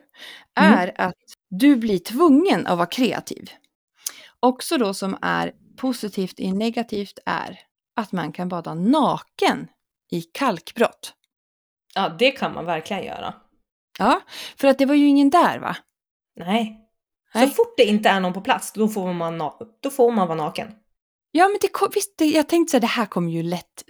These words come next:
Speaker 2: till dig också, och det vet
Speaker 1: Ja.
Speaker 2: jag att det gör. Så vi är ju vid det här kalkbrottet utanför Örebro, eh,
Speaker 1: Mm.
Speaker 2: om någon undrar, som är jättefint. Du borde åka
Speaker 1: Mm.
Speaker 2: dit.
Speaker 1: Mm.
Speaker 2: Eh, jag och Felix, och då ska vi bada, och så har vi tagit med badkläder. Tittar jag mig omkring, jag bara, "Men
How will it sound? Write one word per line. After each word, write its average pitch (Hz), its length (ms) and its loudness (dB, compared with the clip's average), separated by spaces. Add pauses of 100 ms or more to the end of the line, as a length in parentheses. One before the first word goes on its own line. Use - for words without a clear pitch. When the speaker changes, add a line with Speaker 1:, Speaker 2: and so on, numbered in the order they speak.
Speaker 2:
till 160 340 -6
dig 160 280 -2
också, - 320 -6
och 175 180 -4
det 175 120 -2
vet 180 180 -2
Speaker 1:
Ja. 180 180 2
Speaker 2:
jag 156 120 -4
att 165 100 -12
det 214 60 -8
gör. - 180 -2 (560)
Så - 140 -4
vi 302 160 4
är 339 120 4
ju 339 120 0
vid 285 140 2
det 220 40 0
här 175 160 -2
kalkbrottet 180 680 -4
utanför 170 560 -6
Örebro, 208 480 -6 (200)
eh, 180 100 -8 (400)
Speaker 1:
Mm. 208 180 6
Speaker 2:
om 175 60 -4
någon 170 160 -8
undrar, 175 220 -10
som - 180 -12
är 180 60 -2
jättefint. 208 720 -2
Du 185 180 -8
borde 185 200 -8
åka 180 160 -2
Speaker 1:
Mm. 202 120 4
Speaker 2:
dit. 220 100 -4 (680)
Speaker 1:
Mm. 233 280 2
Speaker 2:
Eh, 196 340 2 (840)
jag 202 200 6
och 170 80 0
Felix, 180 460 0 (220)
och - 420 -4
då 208 120 2
ska 196 140 -4
vi 190 120 0
bada, 185 360 2 (180)
och 233 120 -6
så 269 60 2
har 320 60 2
vi 294 60 -4
tagit 214 180 0
med 190 140 2
badkläder. - 420 -4
Tittar 294 260 -6
jag 196 100 -2
mig 190 80 -4
omkring, 175 260 -10
jag 175 100 -6
bara, 180 140 -2
"Men 196 180 -2